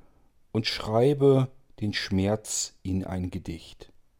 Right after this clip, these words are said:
Manchmal weht eiskalter Wind um die Ohren, vertreibt dir jedes Glück.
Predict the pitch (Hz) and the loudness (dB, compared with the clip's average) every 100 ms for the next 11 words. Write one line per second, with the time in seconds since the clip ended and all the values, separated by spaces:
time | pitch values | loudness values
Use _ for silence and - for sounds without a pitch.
0 | _ _ _ _ _ _ _ _ _ _ | _ _ _ _ _ _ _ _ _ _
1 | _ _ _ _ _ _ _ - 117 190 | _ _ _ _ _ _ _ 0 4 4
2 | - 104 92 104 151 - _ - 95 95 | 2 2 4 4 2 -4 _ -10 -6 -6
3 | - 98 117 - - 117 110 110 110 90 | -6 -4 -4 -4 -4 0 0 0 -2 -2
4 | 87 82 78 - - - 95 90 98 - | -6 -6 -10 -18 -18 -8 -6 -4 -6 -6
5 | 87 87 87 85 - _ _ _ _ _ | -4 -4 -6 -8 -10 _ _ _ _ _
6 | _ - 120 - - 147 - - - 92 | _ 0 0 2 4 4 4 -10 -2 0
7 | 131 110 90 101 135 135 - 95 95 - | 0 -2 -2 0 0 -4 -4 -2 -2 -8